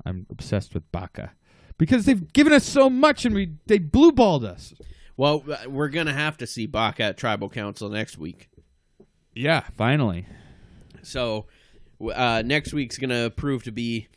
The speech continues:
Speaker 2: quite an interesting merge.
Speaker 1: Yeah, I think we, we need to talk about numbers. We need to talk about different things that could happen, all the, all the different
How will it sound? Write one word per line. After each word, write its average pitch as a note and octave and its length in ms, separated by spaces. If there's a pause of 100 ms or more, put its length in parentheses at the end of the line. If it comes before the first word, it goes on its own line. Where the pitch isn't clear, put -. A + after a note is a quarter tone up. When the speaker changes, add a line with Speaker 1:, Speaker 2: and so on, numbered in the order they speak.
(280)
Speaker 2:
quite G#3 260
an G#3+ 100
interesting D#3+ 600
merge. D3+ 420
Speaker 1:
Yeah, A2 220
I G#2 60
think C3+ 240
we, C3+ 180
we A2 220
need A2 220
to G#2+ 80
talk F#2+ 280
about F2 200
numbers. E2 600
We F#2 80
need G2+ 160
to G2+ 80
talk F2 280
about E2+ 320
different F2+ 380
things F2+ 240
that D#2 100
could F2+ 140
happen, F2 500
all F2+ 200
the, E2+ 100
all F#2 180
the E2+ 160
different D#2+ 480